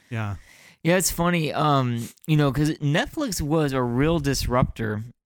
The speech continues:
Speaker 2: Uh, when it came out, uh, there was Blockbuster,
Speaker 1: Mm-hmm.
Speaker 2: which was the giant, and Netflix was this little tiny little, you know,
Speaker 1: Mm-hmm.
Speaker 2: cockroach thing that was making a little bit of noise, and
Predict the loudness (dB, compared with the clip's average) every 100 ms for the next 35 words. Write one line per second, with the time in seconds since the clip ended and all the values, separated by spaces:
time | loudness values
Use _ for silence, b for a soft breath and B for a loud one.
0 | -2 2 2 2 0 0 0 -2 -4 -2
1 | -2 0 -2 -4 _ _ _ -4 0 2
2 | 0 -2 -4 -8 -12 -8 -2 0 0 0
3 | 0 0 -2 -4 -4 -4 -4 -4 -4 -4
4 | -4 -2 0 0 0 -2 -8 b b b
5 | -2 2 2 0 0 -2 -2 -2 -2 -4
6 | -2 2 2 2 -2 -2 0 0 0 0
7 | 0 0 -2 -2 0 0 0 -2 0 0
8 | 0 -4 -2 -4 -2 -2 0 0 0 -2
9 | -2 -2 0 0 0 0 -2 -2 -2 -2
10 | -4 B -16